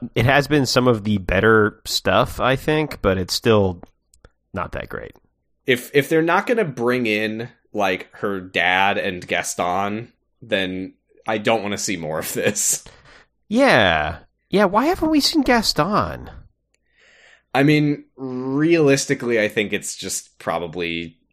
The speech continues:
Speaker 2: hardware limitations. They, they try not to have too many characters.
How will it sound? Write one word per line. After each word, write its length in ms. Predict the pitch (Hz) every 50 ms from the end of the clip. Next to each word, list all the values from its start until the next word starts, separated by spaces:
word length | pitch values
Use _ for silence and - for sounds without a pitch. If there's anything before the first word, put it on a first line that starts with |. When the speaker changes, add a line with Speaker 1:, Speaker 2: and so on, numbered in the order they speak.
| _
Speaker 2:
hardware 440 | 92 - 87 85 85 80 90 90 87
limitations. 880 | 87 90 87 90 87 85 - 101 85 78 - - 90 85 85 82 - -
They, 160 | - 104 104
they 300 | 104 110 95 104 117 117
try 300 | 113 - - 143 131 131 117
not 220 | 107 95 98 98 -
to 60 | 104
have 200 | 98 95 87 - -
too 260 | - - 107 101 92
many 300 | 90 85 85 85 85 80
characters. 1040 | - - 82 80 82 85 82 - - 90 82 85 82 82 90 - - - - -